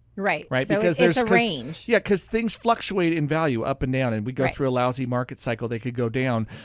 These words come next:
Speaker 2: So what's your tolerance for that decline?
Speaker 1: So if you were thinking, you know, if you start at zero and you have a negative ten and a positive ten, right? The positive is the upside and the negative is the downside.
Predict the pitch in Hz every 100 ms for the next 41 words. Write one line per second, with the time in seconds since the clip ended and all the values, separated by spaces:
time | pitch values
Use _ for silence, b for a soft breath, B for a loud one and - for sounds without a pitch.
0 | B - 143 165 190 220 190 - 165 170
1 | 160 127 113 135 120 120 123 120 156 92
2 | - - 233 233 277 294 285 262 254 233
3 | - 240 208 190 214 - 254 254 196 208
4 | 196 185 180 170 175 196 214 214 - 196
5 | 180 165 - 170 156 180 156 - - -
6 | 151 160 175 208 202 208 190 180 165 -
7 | 170 170 170 170 165 156 156 156 156 147
8 | 151